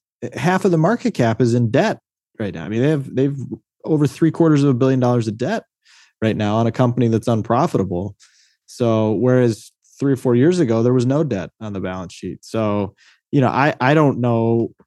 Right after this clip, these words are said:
what's gonna happen next year. I never feel like I know what's gonna happen next year, but it's always worth pointing out where things stand today. And, you know, it, it, there's lots of problems and flaws with looking some,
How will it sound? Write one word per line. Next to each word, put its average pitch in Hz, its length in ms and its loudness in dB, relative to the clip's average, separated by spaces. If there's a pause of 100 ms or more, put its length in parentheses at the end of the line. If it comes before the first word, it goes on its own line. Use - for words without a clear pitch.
what's 117 260 -4
gonna 104 200 -4
happen 104 380 -4
next 101 320 -6
year. 117 140 4
I 107 100 2
never 107 320 2
feel 104 200 -2
like 95 180 -2
I 92 100 -4
know 98 200 -4
what's 95 240 -2
gonna 101 160 -2
happen 101 360 -2
next 92 300 -6
year, 98 220 0
but 107 200 0
it's 101 140 -2
always 110 340 2
worth 104 320 -2
pointing 104 340 -4
out 113 300 0 (360)
where 117 200 4
things 107 380 -4
stand 107 340 -2
today. 101 520 0 (480)
And, 110 560 0 (540)
you 131 180 2
know, 92 160 -2
it, 98 220 0
it, 98 180 -2
there's 120 200 0
lots 110 380 0
of 101 120 -6
problems 117 580 0
and 104 200 -4
flaws 113 560 2
with 101 140 -4
looking 107 340 -4
some, 101 240 -6